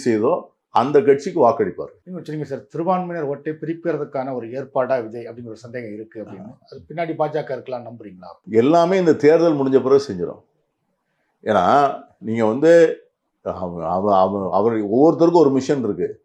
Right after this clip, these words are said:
Speaker 1: அண்ணா திராவிட முன்னேற்ற கழகம் வந்து இன்னைக்கு பாஜகவோட சேர்ந்துருக்குன்னா அதுக்கு ஒரு காரணம். அவங்க வழக்குகள்ல இருந்து முதல்ல தப்பிக்கணும்,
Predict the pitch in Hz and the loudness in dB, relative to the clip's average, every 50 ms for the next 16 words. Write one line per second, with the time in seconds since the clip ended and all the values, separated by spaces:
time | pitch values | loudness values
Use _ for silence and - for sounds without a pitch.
0 | _ _ - 95 107 139 156 165 151 151 156 151 156 147 143 139 139 143 143 131 | _ _ -6 -2 0 2 4 4 4 4 4 6 6 4 4 2 2 2 2 2
1 | 135 131 131 131 127 120 123 120 120 120 135 175 165 160 147 131 131 113 120 123 | 2 2 4 4 4 4 2 0 -2 -2 -4 -2 -2 -2 -2 -2 0 2 4 4
2 | 135 135 147 143 139 131 139 135 127 127 123 117 - 123 127 127 123 113 143 185 | 4 4 4 4 4 4 4 4 6 6 4 4 2 2 0 0 -2 -4 -6 -6
3 | 196 185 156 156 147 131 - 131 135 139 139 127 113 95 87 - 104 117 123 113 | -4 -2 -2 0 -2 0 2 2 2 4 2 2 0 -2 -4 -4 -4 -2 0 2
4 | 117 127 151 156 151 160 156 156 139 139 147 151 139 127 131 123 - 123 104 - | 2 2 2 2 0 0 2 2 2 2 2 0 -2 -2 -2 -2 -2 -2 -2 -2
5 | 120 107 107 92 82 76 | -4 -8 -8 -8 -8 -12